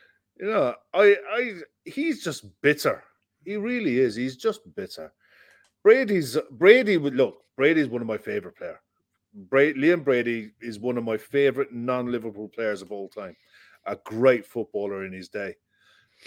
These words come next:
But my God, as a pundit, he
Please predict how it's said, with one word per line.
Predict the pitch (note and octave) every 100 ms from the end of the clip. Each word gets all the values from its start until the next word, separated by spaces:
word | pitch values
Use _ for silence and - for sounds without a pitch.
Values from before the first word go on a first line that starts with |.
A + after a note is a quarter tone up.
| - _ _ _ _
But | A#2 G#2
my | F#2 A2
God, | G2+ - F#2+ F#2+ F2
as | F2+
a |
pundit, | F#2+ - G#2+ G#2 G2
he | - G#2 G#2